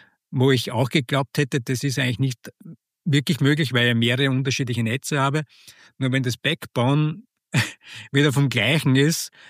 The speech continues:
nämlich die Festnetzdatenverbindungen, äh, dann habe ich Pech gehabt, ne? Und daher ist das auch bei uns grundsätzlich möglich. Auch da würde die Versorgung ziemlich schnell, äh,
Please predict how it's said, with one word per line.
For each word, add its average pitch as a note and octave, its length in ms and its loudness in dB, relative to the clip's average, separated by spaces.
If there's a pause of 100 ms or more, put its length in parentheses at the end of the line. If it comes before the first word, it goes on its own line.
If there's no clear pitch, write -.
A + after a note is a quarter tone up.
(160)
nämlich C3 360 0 (280)
die C3 80 0
Festnetzdatenverbindungen, C3+ 1400 0 (320)
äh, A2+ 160 -4
dann B2 180 0
habe C#3 160 2
ich A#2+ 80 -2
Pech A2+ 240 0
gehabt, - 220 -8
ne? C3+ 140 0
Und A#2 260 -6 (140)
daher C#3 240 2
ist C#3 140 -2
das C#3+ 140 0
auch C3 180 -2
bei D3+ 100 0
uns C#3 420 2
grundsätzlich A#2 580 -2
möglich. G#2+ 420 -2 (420)
Auch B2+ 180 -2
da C3 320 2
würde D#3 220 2
die C#3 100 0
Versorgung C#3 640 0
ziemlich C#3+ 300 -2
schnell, C3+ 560 0
äh, C3+ 220 -6